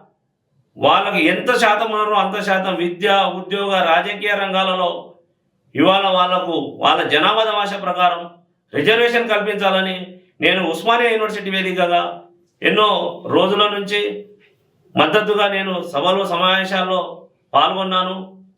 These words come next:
నేను ఇప్పటికీ ప్రభుత్వాన్ని డిమాండ్ చేస్తున్నారు, మీరు వెంబడే ఆలస్యం చేయకుండా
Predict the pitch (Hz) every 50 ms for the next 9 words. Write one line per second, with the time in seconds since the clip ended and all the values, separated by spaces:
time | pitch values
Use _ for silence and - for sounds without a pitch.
0 | _ - 147 156 156 - - 196 202 202 196 196 190 180 185 196 185 196 196 196
1 | 190 185 180 185 190 190 196 190 190 185 185 185 196 190 185 185 190 202 202 196
2 | 196 - - - - _ _ _ _ _ - 131 180 214 226 233 240 233 - -
3 | - - - - _ _ _ _ _ _ - 135 165 196 208 233 240 247 240 226
4 | - - - - - _ _ _ _ - - 151 185 202 226 226 - 233 226 214
5 | 185 202 202 214 214 208 220 220 214 202 170 147 -